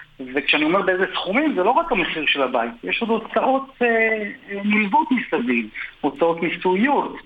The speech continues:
אה, הוצאות של שיפוצים לצורך העניין, ששם דרך אגב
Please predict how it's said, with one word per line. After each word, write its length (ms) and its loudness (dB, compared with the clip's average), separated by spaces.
אה, 680 2
הוצאות 420 0
של 160 2
שיפוצים 560 0
לצורך 460 0
העניין, 240 0
ששם 280 2
דרך 180 0
אגב 220 0